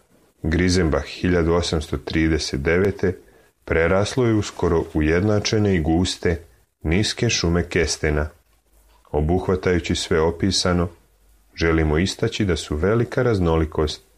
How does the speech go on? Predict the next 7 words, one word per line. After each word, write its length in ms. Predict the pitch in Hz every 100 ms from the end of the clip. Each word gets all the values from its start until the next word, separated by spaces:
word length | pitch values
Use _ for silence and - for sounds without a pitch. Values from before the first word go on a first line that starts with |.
| _ _ _
geoloških 640 | 87 90 82 80 - 85
formacija 680 | - 82 80 80 87 87 98
i 100 | 95
stijena, 560 | 92 - 85 80 73 71 - _ _ _ _ _
duboko 500 | 78 80 85 202 107
naboran 460 | 87 87 85 80 78
teren, 460 | - 87 82 69